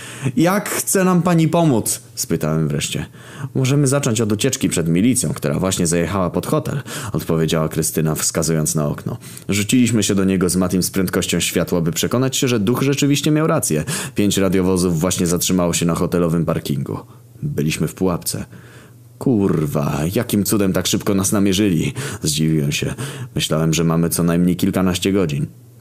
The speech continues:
„Najwyraźniej nie”, westchnął Mati. „Co robimy?” Spojrzałem na Krystynę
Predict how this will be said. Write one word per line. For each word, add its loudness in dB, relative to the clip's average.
„Najwyraźniej 2
nie”, 0
westchnął -2
Mati. -2
„Co -2
robimy?” 0
Spojrzałem 0
na 0
Krystynę 0